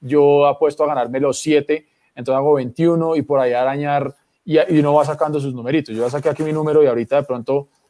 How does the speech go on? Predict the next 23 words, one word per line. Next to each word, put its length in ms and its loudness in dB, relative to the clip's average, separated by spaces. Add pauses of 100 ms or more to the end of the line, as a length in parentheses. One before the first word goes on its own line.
(140)
miramos 360 -4
a 40 2
ver 120 0
si 120 -6
sacamos 400 -6
números 300 -2
de 80 -4
cada 220 -2
uno 180 -2
y 80 0
ver 180 0
si, 300 -2
si 100 -12
le 120 -4
pegamos 340 -8
al 80 -6
final, 320 -8 (160)
si 140 -10
es 100 -8
que 60 -4
el 60 -6
fútbol 200 -4
vuelve. 340 0